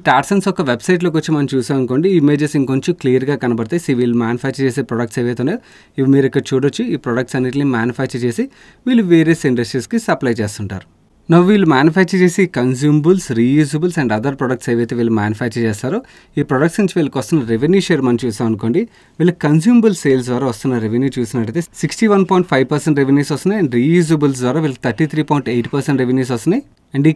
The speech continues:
కన్స్యూమబుల్స్, రీయూజబుల్స్‌తో పాటు వీళ్ళు Vertex షేకర్స్ లాంటి ప్రొడక్ట్స్ కూడా మ్యానుఫ్యాక్చర్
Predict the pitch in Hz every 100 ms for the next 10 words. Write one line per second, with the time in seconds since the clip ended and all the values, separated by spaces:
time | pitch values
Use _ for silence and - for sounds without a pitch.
0 | 143 139 160 190 208 170 135 160 175 165
1 | 160 - 147 147 170 160 123 127 135 170
2 | - 139 147 143 139 - 117 120 143 131
3 | 123 110 113 120 113